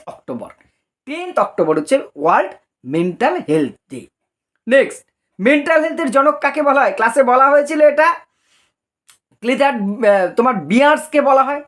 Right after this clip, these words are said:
তিনি সেই একটি বই লিখেছিলেন, পালিয়ে এসেছিলেন, অনেক গল্প এটা নিয়ে হয়েছে। অপশন ডি, বিয়ার্স। নেক্সট, প্রথম মেন্টাল হাইজিন শব্দটি উনিশশো তেতাল্লিশে কে ব্যবহার করেন?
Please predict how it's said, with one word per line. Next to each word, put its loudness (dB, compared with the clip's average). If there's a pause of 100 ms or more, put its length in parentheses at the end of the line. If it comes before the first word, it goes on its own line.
(120)
তিনি -4
সেই -2 (220)
একটি -2
বই 6
লিখেছিলেন, -2
পালিয়ে 0
এসেছিলেন, -4
অনেক 0
গল্প 0
এটা 0
নিয়ে -2
হয়েছে। -2 (340)
অপশন -4 (240)
ডি, -2
বিয়ার্স। -4 (680)
নেক্সট, -2 (100)
প্রথম 2
মেন্টাল 2
হাইজিন -2
শব্দটি -2
উনিশশো -8
তেতাল্লিশে -4
কে 0
ব্যবহার 2
করেন? 0